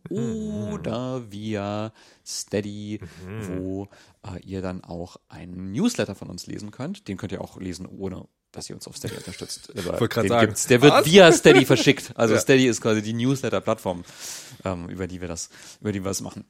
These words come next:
Speaker 2: So, Markus, wie geht's dir?
Speaker 1: Äh, mir geht's gut.
Speaker 2: Aha.
Speaker 1: Äh, gerade über das Twitch-Streaming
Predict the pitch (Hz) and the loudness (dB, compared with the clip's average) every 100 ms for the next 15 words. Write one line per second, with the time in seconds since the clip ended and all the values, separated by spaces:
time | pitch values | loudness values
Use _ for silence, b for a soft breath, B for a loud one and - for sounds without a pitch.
0 | B B B 92 98 117 - _ _ _ | B B B -6 0 0 -2 _ _ _
1 | - 110 98 107 - 95 - - 123 - | -6 -2 -2 -6 -14 -14 -16 -18 -20 -20
2 | B B B B B _ _ 135 139 131 | B B B B B _ _ 4 6 6
3 | 127 120 113 135 - - - 104 151 302 | 4 2 -2 -6 -8 -14 -10 -8 0 0
4 | - - 90 98 143 120 - 117 143 127 | 0 -6 -6 -6 -4 -6 0 0 0 -2
5 | 123 - - 160 - - - 175 175 175 | -4 -6 -6 -4 -4 -6 -6 -4 -2 -2
6 | 180 180 180 165 | -2 -4 -6 -8